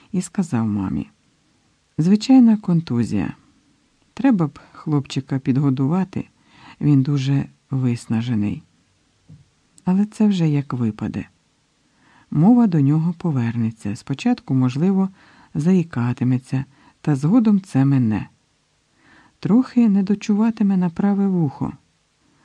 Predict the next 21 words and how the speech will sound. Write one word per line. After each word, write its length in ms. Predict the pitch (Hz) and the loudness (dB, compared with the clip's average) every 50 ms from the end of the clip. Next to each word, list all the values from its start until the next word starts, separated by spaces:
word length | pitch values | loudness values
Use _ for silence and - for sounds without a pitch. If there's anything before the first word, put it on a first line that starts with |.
| _ _ _ - | _ _ _ -4
Праве 360 | - - 202 226 220 220 214 - | 0 2 2 4 4 2 0 0
око 360 | 170 190 185 - - 196 190 190 | -4 -4 -4 -4 -4 -4 -4 -4
теж 300 | - - 143 131 127 127 | -4 -2 -2 -2 -2 -4
пошкоджено. 920 | - - - 139 127 - - - 139 135 123 127 139 135 123 127 131 135 139 _ _ _ _ _ _ _ _ _ _ _ _ _ _ _ _ _ | -6 -8 -8 -8 -8 -8 -10 -8 -6 -6 -4 -4 -2 -2 0 0 -2 -4 -6 _ _ _ _ _ _ _ _ _ _ _ _ _ _ _ _ _
Варто 440 | - 139 147 147 147 160 - - 143 | -4 0 0 0 0 -2 -4 -6 -6
б 80 | 135 - - _ _ - - - - _ | -8 -8 -14 _ _ -20 -20 -20 -20 _
показати 640 | - - 135 - 147 135 127 139 135 135 139 139 139 | -10 -8 -4 -2 -2 0 0 0 -2 -2 -2 -2 -2
його 360 | 135 131 127 147 139 - - | -2 0 0 -2 -2 -2 -4
окулістові, 760 | 135 - - 170 175 185 190 175 - - - 120 113 101 - - _ _ _ _ _ _ _ - | -6 -4 0 0 2 2 2 0 -2 -4 -4 -2 -2 -2 -4 -8 _ _ _ _ _ _ _ -6
та 120 | - 143 | -2 -2
в 80 | 139 147 | 0 2
нас 260 | 165 214 262 254 - | 2 2 2 0 -2
таких 440 | - 135 131 - - 180 180 - - | -6 -6 -6 -2 -2 -4 -2 0 0
немає. 540 | 156 147 131 123 113 110 120 - - - - _ _ _ _ _ _ _ _ _ _ _ _ _ _ _ _ - | 0 2 2 0 0 -2 -4 -4 -6 -8 -10 _ _ _ _ _ _ _ _ _ _ _ _ _ _ _ _ -6
Головне, 500 | - 139 151 139 147 151 175 208 226 254 | -2 0 0 0 0 2 2 2 2 2
що 280 | 240 - - - 185 165 | 0 -4 -8 -4 -2 0
вижив, 420 | 143 135 127 123 123 123 117 113 - - _ _ _ _ _ _ _ _ _ _ | 2 2 0 0 0 -2 -4 -4 -6 -12 _ _ _ _ _ _ _ _ _ _
а 140 | - 123 123 | -4 -2 0
далі 420 | 123 147 185 214 214 220 214 202 | 0 2 2 2 2 2 2 2
життя 500 | 180 156 139 131 - _ - 127 120 120 - | 0 0 -2 -4 -4 _ -6 -4 -4 -6 -6
покаже". 540 | - 110 - - - - - - - - | -8 -10 -10 -8 -8 -6 -6 -6 -8 -10